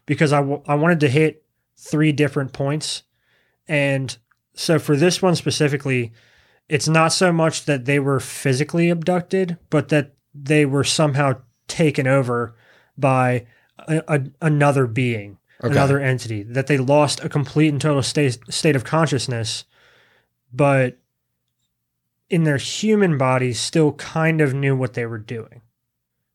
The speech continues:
Speaker 1: Enough so to drive thirty-five miles.
Speaker 2: So, uh, all right, all right. I, I, I don't know how to phrase it by word, but yeah, I, I understand what you're saying.
Speaker 1: So,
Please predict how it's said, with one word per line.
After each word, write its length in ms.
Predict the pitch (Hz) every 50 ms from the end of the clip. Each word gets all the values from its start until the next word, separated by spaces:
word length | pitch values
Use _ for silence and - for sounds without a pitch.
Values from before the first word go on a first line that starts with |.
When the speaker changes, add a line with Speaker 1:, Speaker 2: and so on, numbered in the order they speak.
| _ _ -
Speaker 1:
Enough 300 | 151 151 165 170 165 -
so 240 | - - 185 170
to 80 | 156 143
drive 560 | 120 113 131 147 143 147 143 135 131 123 110
thirty-five 580 | - - 156 143 135 131 117 - 139 127 120 113
miles. 600 | 127 120 113 104 104 - 117 - - - - - _ _ _ _ _ _ _ _ _ _ _ _ _ _ _ _ _ _ _ _ _ _ _ _ _ _ _ _
Speaker 2:
So, 760 | - - - - 127 117 110 110 107 104 101 98 95 101 101 - _ _ -
uh, 60 | 143
all 300 | 151 160 156 147 156 151
right, 220 | 120 101 98 98 -
all 120 | - 117
right. 200 | 110 101 92 90 -
I, 220 | 120 127 131 117 - -
I, 200 | - 131 127 123 - _ -
I 100 | 131 143
don't 180 | 151 170 180 175
know 180 | 170 160 151
how 140 | 151 143 123
to 200 | 117 107 92 104 - _ _ _ -
phrase 480 | - - - - 117 113 113 113 104
it 120 | 107 90 90
by 160 | 95 95 92
word, 340 | 90 90 95 92 90 90 92
but 100 | 113 113
yeah, 240 | 110 107 101 95 104
I, 100 | 120 120 110 120 127
I 40 | 127
understand 360 | 120 113 110 - 113 104 101
what 120 | 95 -
you're 80 | 95 90
saying. 420 | - - 90 87 87 87 87 - _ _ -
Speaker 1:
So, 380 | - 202 202 185 175 - -